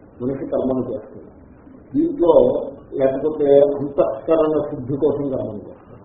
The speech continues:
నాలుగు రకాలుగా కర్మలను చేస్తారు. మనిషి స్వార్థం కోసం చేసే కర్మ అది ఈశ్వరారాధన రూపమైనా సరే బంధిస్తుంది.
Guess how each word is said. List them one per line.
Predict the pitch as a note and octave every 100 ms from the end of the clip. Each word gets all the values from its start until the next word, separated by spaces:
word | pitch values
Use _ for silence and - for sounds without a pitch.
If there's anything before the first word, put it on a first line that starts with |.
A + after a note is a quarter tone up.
| A2
నాలుగు | A2+ B2+ C3+ B2
రకాలుగా | B2 C#3 C#3+ D3 D#3+
కర్మలను | D#3+ D3 D3 C#3+ C3+
చేస్తారు. | B2 B2 - B2+ - - - - - - -
మనిషి | C3 E3 E3 -
స్వార్థం | - C3 D3 D3 F3 F3+
కోసం | F3 E3 E3 D3+
చేసే | D3+ D3+ C#3
కర్మ | C3 C#3+ C3+ C3 C#3 - - - - A#2+
అది | C3+ B2+
ఈశ్వరారాధన | C#3+ - - D#3+ D#3 D#3 D3+ D3+ D3 C#3+ C3+ C#3+ C3+
రూపమైనా | C3+ C3 C3+ B2+ B2+ B2+ B2 -
సరే | A#2 B2 C3 - - - - - - - -
బంధిస్తుంది. | B2 B2 C3 B2 A#2+ - - A2 G2